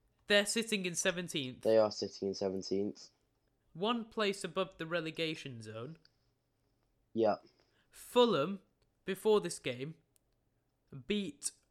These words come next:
Speaker 1: relegation rival Sheffield United one nil.
Speaker 2: Yeah, they did.
Speaker 1: And now, because of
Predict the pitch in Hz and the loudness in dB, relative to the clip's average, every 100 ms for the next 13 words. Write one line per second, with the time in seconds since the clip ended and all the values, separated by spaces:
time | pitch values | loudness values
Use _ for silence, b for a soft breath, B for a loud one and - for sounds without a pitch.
0 | _ _ _ _ 156 160 202 202 190 185 | _ _ _ _ -6 2 4 4 2 0
1 | - 190 170 185 185 160 151 - 196 170 | 0 -4 0 0 0 -4 -10 -4 -2 0
2 | - 165 151 160 165 160 139 123 151 160 | -2 -4 -4 -2 -2 -2 -8 -8 -4 -4
3 | 156 160 120 156 110 104 - 101 98 92 | -4 -6 -4 -4 0 0 0 -2 0 -2
4 | - - _ _ _ _ _ _ _ _ | -4 -18 _ _ _ _ _ _ _ _
5 | _ _ _ - 185 190 196 226 214 170 | _ _ _ 0 0 0 0 4 4 4
6 | 196 - _ _ - - 233 196 | 0 -6 _ _ -6 -2 0 -2